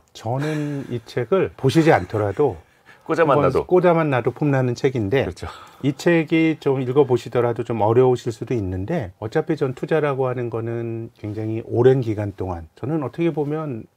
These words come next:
Speaker 1: 뭐 이것이 뭐 꼭 투자하고 살아야 되는 건 아닙니다만은 대부분의 사람들에게는 저는 투자는 평생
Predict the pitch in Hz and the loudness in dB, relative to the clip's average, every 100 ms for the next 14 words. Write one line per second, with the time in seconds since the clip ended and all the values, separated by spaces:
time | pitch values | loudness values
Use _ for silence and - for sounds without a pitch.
0 | - 120 113 113 110 - 131 120 123 131 | -16 -8 -6 -6 -6 -10 -8 -4 -4 -4
1 | 123 - 190 - 208 190 180 180 185 175 | -6 -4 -4 -2 -2 0 0 0 0 0
2 | 160 165 123 107 113 131 123 90 107 87 | -2 -2 -2 -4 -4 -6 -6 -8 -8 -10
3 | - 120 127 147 143 143 139 139 139 139 | -6 -2 -2 -2 -2 -4 -6 -6 -6 -4
4 | 127 120 110 113 117 110 107 110 143 135 | -4 -4 -6 -8 -8 -8 -10 -10 -8 -6
5 | 135 131 175 185 170 160 156 | -8 -6 -4 -4 -4 -6 -8